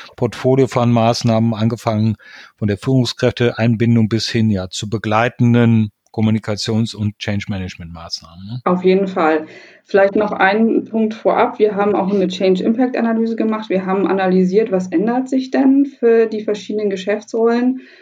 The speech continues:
Speaker 2: und, äh, Unternehmensbereiche. Also manche sind natürlich stärker von den Veränderungen betroffen, andere weniger stark. Nichtsdestotrotz müssen wir natürlich alle unsere Stakeholder, äh, im Auge behalten und, ähm, denn nur gemeinsam können wir erfolgreich,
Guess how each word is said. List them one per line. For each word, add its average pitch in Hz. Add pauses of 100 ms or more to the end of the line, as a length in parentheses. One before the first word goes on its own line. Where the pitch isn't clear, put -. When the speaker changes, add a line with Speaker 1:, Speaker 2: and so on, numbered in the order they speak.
(120)
Speaker 2:
und, 196
äh, 196
Unternehmensbereiche. 214
Also 190
manche 190
sind 185
natürlich 185
stärker 214
von 214
den 208
Veränderungen 208
betroffen, 196
andere 185
weniger 208
stark. 196
Nichtsdestotrotz 185
müssen 185
wir 180
natürlich 185
alle 190
unsere 180
Stakeholder, 175 (540)
äh, 175
im 180
Auge 180
behalten 165
und, 170
ähm, 170
denn 170
nur 175
gemeinsam 165
können 160
wir 156
erfolgreich, 180